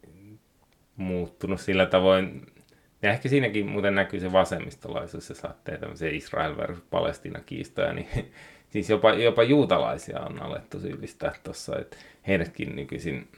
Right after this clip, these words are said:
intersektionalistit usein laskee siihen sortajien ryhmään, niinku samaan ryhmään kuin val-, valkoiset sortajat,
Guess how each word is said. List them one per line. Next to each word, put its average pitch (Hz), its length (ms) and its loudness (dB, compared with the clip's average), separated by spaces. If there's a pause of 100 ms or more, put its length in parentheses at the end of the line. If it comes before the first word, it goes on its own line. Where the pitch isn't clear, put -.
(160)
intersektionalistit 87 1080 -6
usein 95 340 4
laskee 85 540 4
siihen 80 200 -6
sortajien 156 640 2
ryhmään, - 560 -12 (160)
niinku 85 240 -18 (400)
samaan 80 300 -4
ryhmään 78 320 -8
kuin 80 240 -10
val-, 76 220 -4 (720)
valkoiset - 680 -8 (460)
sortajat, - 640 -10